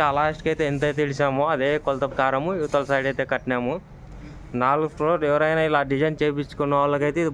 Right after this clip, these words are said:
బాగా అయితే ఉంటుంది. ఇప్పుడైతే పైకి వెళ్ళి అయితే ఇంకా నీట్గా అయితే చూపిస్తాను చూడండి. పిన్నీలు అయితే చూపిస్తాను అన్నానే కదా అన్న, ఇవే అనమాట పిన్ని.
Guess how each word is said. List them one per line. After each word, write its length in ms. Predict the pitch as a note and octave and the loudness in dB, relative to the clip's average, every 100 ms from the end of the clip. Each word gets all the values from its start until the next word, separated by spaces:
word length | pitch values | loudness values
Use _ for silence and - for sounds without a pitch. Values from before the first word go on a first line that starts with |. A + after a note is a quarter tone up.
| C3 | 2
బాగా 200 | C3 C3+ | 2 0
అయితే 160 | C3 C3+ | 0 -2
ఉంటుంది. 380 | B2+ A#2+ B2+ B2 E3 - - - - - | -2 -2 0 0 -2 -6 -12 -10 -10 -4
ఇప్పుడైతే 400 | C3 C3 C#3+ E3+ F#3 - | 0 2 2 2 2 2
పైకి 240 | D#3 D#3+ E3 | 2 2 0
వెళ్ళి 140 | D#3+ | 2
అయితే 140 | D#3+ E3+ | 2 2
ఇంకా 140 | D3+ D#3 | 2 2
నీట్గా 240 | D3+ D3 D3 | 2 2 0
అయితే 120 | D3 C#3+ | 0 0
చూపిస్తాను 500 | C#3 C3 B2+ C#3 B2 D3+ - | 0 0 0 0 0 -2 -4
చూడండి. 400 | C3 C3+ C3 A#2+ D#3+ - - - - - G2+ - - - - - - - - - - - - - - - - - | -2 2 2 2 0 -2 -4 -2 -4 -4 -4 -4 -4 -6 -8 -10 -10 -12 -14 -14 -10 -10 -8 -10 -12 -12 -14 -4
పిన్నీలు 320 | C#3+ D#3 F3 F3+ | 0 2 2 2
అయితే 220 | F3 F3 E3+ D3+ D#3 | 2 2 2 2 0
చూపిస్తాను 480 | D3+ D#3 - D#3+ D#3+ | 0 0 2 2 4
అన్నానే 280 | D#3 D#3 D3+ D3 | 4 2 2 2
కదా 140 | C#3+ | 4
అన్న, 120 | C#3+ C#3+ F3 - | 4 2 0 -2
ఇవే 120 | B2+ D3+ | 2 4
అనమాట 240 | D3 C#3+ C#3 C#3+ | 2 2 0 0
పిన్ని. 260 | C3+ C#3 | 2 2